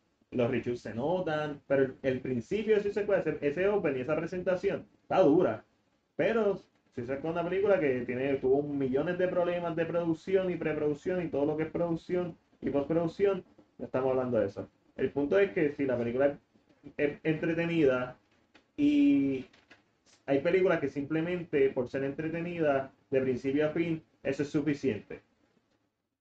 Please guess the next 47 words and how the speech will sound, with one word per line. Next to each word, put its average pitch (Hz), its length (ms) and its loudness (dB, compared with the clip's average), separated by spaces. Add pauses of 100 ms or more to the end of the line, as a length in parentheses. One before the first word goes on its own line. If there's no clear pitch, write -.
(220)
Y 139 80 4
esta 170 180 2
película, 180 380 4
una 147 220 4
de 151 80 2
las 147 180 0 (180)
de 131 240 2
esas, 104 240 -8 (160)
ella 143 220 4
no 165 120 2
tenía 165 240 -2
que 160 80 2
demostrar 165 400 0
nada 143 220 2
más, 123 80 0
ella 143 140 4
tenía 185 180 -2
que 185 100 0
ser 202 160 -2
mejor 156 200 -2
que 160 100 -2
Suicide 175 300 -2
Squad, 180 200 -2
que 143 80 -2
es 131 40 2
una 143 100 2
barra 151 180 0
bien 165 160 0
bajita, 170 460 -4 (200)
y 143 120 6
lo 143 160 8
es, 196 240 4 (300)
y 135 80 0
lo 143 120 4
consigue. 180 680 0 (260)
So, 139 140 2
Noel, 139 320 0
te 143 100 -2
paso 135 200 0
la 139 60 6
bola. 107 240 2 (260)
¿Qué 135 80 -2
tú 143 100 0
piensas 143 240 -4
de 135 60 -2
la 127 100 -2
película? 104 320 -4